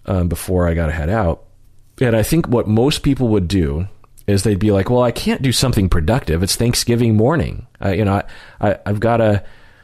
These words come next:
do something, you know, else, uh, or I've gotta, I have to head out in a couple hours. I, I, I can't get started on a project, you know, that involves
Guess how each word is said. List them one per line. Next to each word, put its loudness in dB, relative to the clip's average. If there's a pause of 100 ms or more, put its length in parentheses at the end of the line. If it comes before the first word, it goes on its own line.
(360)
do 2
something, 2 (160)
you 0
know, -2
else, -4
uh, -4
or 2
I've 0
gotta, 0
I 0
have 0
to -2
head 0
out -2
in -2
a -2
couple -4
hours. -4
I, -4
I, -6
I -4
can't -4
get -6
started 0
on -2
a -4
project, -6
you -4
know, -4
that -4
involves -2